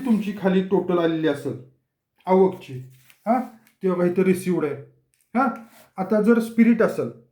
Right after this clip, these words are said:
तर ते इथं येणार. हा, पन्नास युपी,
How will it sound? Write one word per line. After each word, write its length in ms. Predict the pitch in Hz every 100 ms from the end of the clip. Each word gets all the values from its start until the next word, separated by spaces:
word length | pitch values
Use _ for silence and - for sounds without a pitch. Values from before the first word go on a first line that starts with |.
| _ _ _ _
तर 100 | 202 196
ते 140 | 214
इथं 200 | 180 -
येणार. 240 | 170 147 139 135 - _ _ _ _
हा, 140 | 220 247 - - _ _ _ _ _ -
पन्नास 380 | 214 202 214 208
युपी, 240 | 185 165